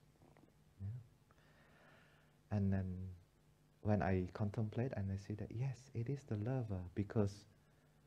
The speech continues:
this part of the mind, it just search for pleasure for ourselves so that we can feel happy, actually. But with the ignorance, somehow the pleasure is not really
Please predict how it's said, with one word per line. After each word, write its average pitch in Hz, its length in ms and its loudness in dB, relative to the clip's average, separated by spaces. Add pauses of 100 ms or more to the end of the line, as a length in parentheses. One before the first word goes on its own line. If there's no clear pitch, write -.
(1160)
this 131 220 4
part - 240 -2
of 117 140 -2
the 117 80 2
mind, 104 420 0 (380)
it 110 80 0
just - 320 -2
search 120 200 2 (160)
for 117 120 2
pleasure 123 460 0 (100)
for 87 140 0
ourselves 90 500 -4 (140)
so 101 80 4
that 87 160 2
we 92 80 0
can 98 280 -2
feel 101 160 0
happy, 98 480 2
actually. 85 380 -2 (1400)
But - 280 8
with 104 280 6
the 95 260 4
ignorance, 95 840 4 (340)
somehow 113 420 4
the 101 120 4
pleasure 113 560 2 (720)
is 104 220 6 (280)
not 117 320 2
really 104 460 4